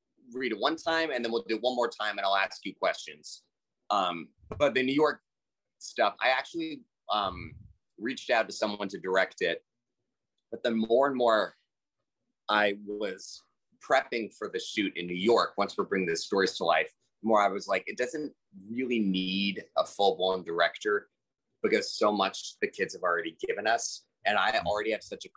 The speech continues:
Speaker 1: clear vision in my head of what I wanna do with these that I just said to them, 'I think I, I just need to do this myself.'" And I'm glad that I did, because I think because I got first access to the stories from the kids,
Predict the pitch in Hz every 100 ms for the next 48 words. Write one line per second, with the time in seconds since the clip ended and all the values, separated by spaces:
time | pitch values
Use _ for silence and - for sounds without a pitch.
0 | - 104 101 87 85 95 87 90 87 -
1 | 85 87 - 87 82 87 85 82 80 85
2 | 82 - 98 92 - - _ _ _ 104
3 | 92 - 87 85 92 95 - 92 85 85
4 | 85 95 104 82 87 87 - 82 82 -
5 | 80 78 85 78 - 78 78 - 76 71
6 | - - _ _ _ _ _ _ _ 127
7 | 151 170 156 156 156 151 127 110 104 95
8 | - _ _ - - 113 101 92 - -
9 | - _ _ _ _ _ _ _ _ _
10 | _ _ _ _ _ _ _ _ _ _
11 | 120 139 208 214 - 220 160 - - 98
12 | 123 120 113 - 120 117 - _ 85 87
13 | - 101 - 107 101 - 95 95 - 92
14 | 87 - 92 92 95 - -